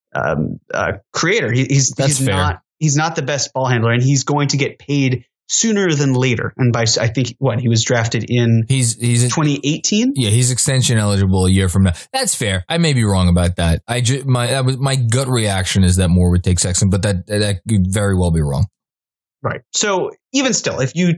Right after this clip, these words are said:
Speaker 1: took what the Cavs have and you take what the Knicks have, I would say, and this could all change in a few months, right? If the Knicks develop their talent better and you start seeing Frank Ntilikina and Kevin Knox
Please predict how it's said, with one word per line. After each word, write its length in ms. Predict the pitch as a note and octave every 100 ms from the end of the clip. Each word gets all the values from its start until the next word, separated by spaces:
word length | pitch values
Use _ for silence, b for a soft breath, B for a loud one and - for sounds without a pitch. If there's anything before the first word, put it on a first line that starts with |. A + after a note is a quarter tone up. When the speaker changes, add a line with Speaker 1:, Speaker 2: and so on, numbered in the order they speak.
| -
Speaker 1:
took 380 | - E3+ - - _
what 320 | B2+ C#3 D3+
the 60 | D3+
Cavs 440 | - C3+ B2 A2
have 300 | - A2 A#2+
and 100 | A#2+
you 80 | A2+
take 240 | - A2+
what 140 | A2+ G#2+
the 80 | A2
Knicks 260 | D3+ -
have, 320 | A2+ G2+ B2+ - _ _ _ _ _ _
I 140 | C3+ E3
would 160 | E3
say, 320 | D#3+ F#3 G#3+ G3
and 160 | G3 G#3
this 100 | G3+
could 160 | -
all 200 | - D#3+
change 500 | - C3+ C#3 C3+ B2+
in 80 | B2+
a 40 |
few 200 | B2 D3+
months, 260 | E3 D#3+ G#2+
right? 160 | A2 F#3
If 120 | -
the 80 | A2+
Knicks 480 | A#2 A#2 - - -
develop 340 | B2 A#2 A#2+ A#2+
their 120 | A#2
talent 400 | - C3 C#3+ A#2
better 300 | A#2+ A#2+ G#3+
and 200 | F3+ A#2+
you 120 | A#2+
start 300 | A2+ B2+ A#2+
seeing 320 | - B2+ A#2+
Frank 260 | A2+ B2+ B2
Ntilikina 380 | A#2 A#2 C#3 A#2+
and 120 | A2+
Kevin 300 | - A2+ G#2+
Knox 420 | A2 A2+ A2+ -